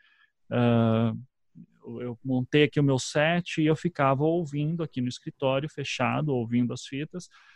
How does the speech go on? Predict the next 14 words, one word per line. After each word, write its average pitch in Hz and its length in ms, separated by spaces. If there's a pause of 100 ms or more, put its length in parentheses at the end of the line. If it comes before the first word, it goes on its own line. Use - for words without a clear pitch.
(340)
e, 127 360
e 120 40
só 139 300
decupando 147 1120
e, 117 520
e, 117 560
e 110 80
mapeando, 131 640
fita 147 380
um, 156 520
lado 135 360
A, 110 240
fita 131 400
do, 117 220